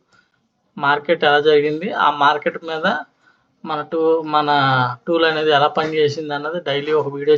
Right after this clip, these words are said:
చేస్తున్నాను. ఎగ్జాక్ట్‌గా మనకి ట్రేడ్లు ఎలా వచ్చినాయి,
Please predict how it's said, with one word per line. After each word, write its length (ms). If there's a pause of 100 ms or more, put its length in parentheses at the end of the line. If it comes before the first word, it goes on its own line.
చేస్తున్నాను. 500 (2000)
ఎగ్జాక్ట్‌గా 440 (100)
మనకి 260
ట్రేడ్లు 320
ఎలా 180
వచ్చినాయి, 320